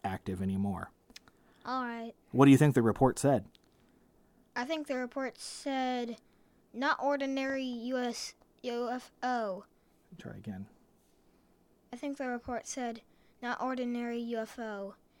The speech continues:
Speaker 2: Stay away from this thing. Make sure you do not see any more of this. Stay, stay in your house for a long time."
Speaker 1: Uh, actually, the report said kind of the opposite. Uh, the report said that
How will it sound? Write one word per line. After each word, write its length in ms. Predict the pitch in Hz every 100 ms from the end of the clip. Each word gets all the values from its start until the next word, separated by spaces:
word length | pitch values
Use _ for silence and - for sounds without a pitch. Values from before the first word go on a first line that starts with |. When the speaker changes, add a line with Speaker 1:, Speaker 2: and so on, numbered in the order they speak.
| _ -
Speaker 2:
Stay 260 | - 240
away 260 | 240 240 226
from 280 | 240 233 214
this 220 | 208 -
thing. 400 | 233 214 208 202 _ _ _ _
Make 200 | 226 233
sure 220 | - - 240
you 220 | 226 226
do 160 | 220
not 240 | 214 214 202
see 180 | 247 233
any 220 | 214 208
more 240 | 220 214
of 140 | 220 226
this. 240 | 196 - - - _ -
Stay, 380 | - 208 214 - -
stay 400 | - - 233 226
in 140 | 226
your 120 | 226 226
house 300 | 226 220 -
for 260 | - 214
a 80 | 208
long 280 | 202 214 220
time." 380 | 233 220 202 202 _ _ _ _ _ _ _ _ _ _ _ _ _ _ -
Speaker 1:
Uh, 680 | - 135 170 180 185 190 196
actually, 260 | 185 185 190
the 80 | 175
report 320 | 165 170 170
said 180 | 165 139
kind 180 | 156 156
of 60 |
the 100 | 139
opposite. 460 | 143 147 139 104 - - - - - - _ -
Uh, 220 | 123 131
the 100 | 139
report 340 | 139 - 175
said 300 | - 170 160
that 360 | 143 139 135